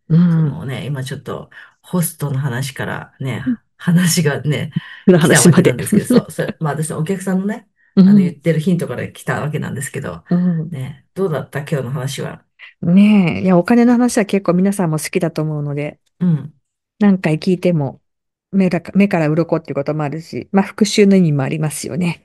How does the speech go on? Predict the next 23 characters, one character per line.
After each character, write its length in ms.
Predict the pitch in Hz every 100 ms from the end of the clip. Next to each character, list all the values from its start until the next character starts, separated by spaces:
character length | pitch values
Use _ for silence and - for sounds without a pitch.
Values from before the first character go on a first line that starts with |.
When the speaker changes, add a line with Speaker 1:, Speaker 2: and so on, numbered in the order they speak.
| _
Speaker 1:
「そ 180 | - 180
う 20 |
だ 100 | 170
っ 40 | 180
た、 60 | 160
Speaker 2:
ね。 20 |
Speaker 1:
そ 160 | -
う 60 | 156
だ 100 | 147
っ 80 | 135
た」 120 | -
っ 40 | 139
て 60 | -
言 100 | -
っ 20 |
て 100 | -
ね。 240 | 160 175 - _ _
Speaker 2:
そ 420 | - 156 135 -
う。 40 | -
Speaker 1:
そ 320 | 160 160 196 _ _ -
う。 40 |
う 40 |
ん。 160 | 151 151